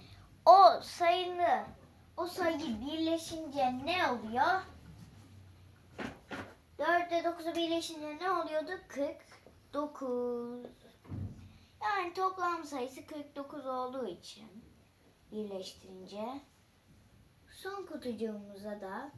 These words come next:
kırk yazıyoruz. Aşkım, bu kitap değil ama Milacığım ya.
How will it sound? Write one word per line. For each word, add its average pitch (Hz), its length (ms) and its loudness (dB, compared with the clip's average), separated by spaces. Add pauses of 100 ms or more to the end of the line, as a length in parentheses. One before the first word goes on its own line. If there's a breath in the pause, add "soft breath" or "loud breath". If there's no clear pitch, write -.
(140)
kırk 247 340 -6
yazıyoruz. 190 760 -14 (4000 soft breath)
Aşkım, 349 500 -2
bu 415 100 -8
kitap 392 440 -6
değil 392 140 -6 (200)
ama 302 120 -2
Milacığım 302 640 -4
ya. 196 460 -6